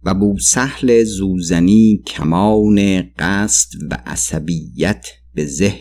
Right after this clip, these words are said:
کرد و هیچ بد گفتن به جایگاه نیفتاد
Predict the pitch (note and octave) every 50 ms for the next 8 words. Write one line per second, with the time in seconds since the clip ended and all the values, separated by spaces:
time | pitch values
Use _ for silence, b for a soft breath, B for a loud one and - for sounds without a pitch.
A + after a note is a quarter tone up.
0 | - - - - G2 F#2+ G2 G2+ G2+ G2+ G2+ G2 F#2+ - F#2 b b b b b
1 | b b b - - D#2 D#2 D2 - - - G2+ G#2 G2+ G2+ G2+ G2+ - - -
2 | - - - - D2 D2+ - - - - - D#2+ C#2+ - - - - - - F2
3 | F2+ G2+ G2+ G2 F#2+ F2+ E2+ E2+ D#2+ - E2+ D#2 D#2+ D#2 D2+ D2 D2+ C#2 - -
4 | F#2 G2+ G2+ G2 G2 F#2+ - - - F#2 F2+ F#2+ F#2+ C#2+ A#1 - - - - -
5 | G1+ - - - - -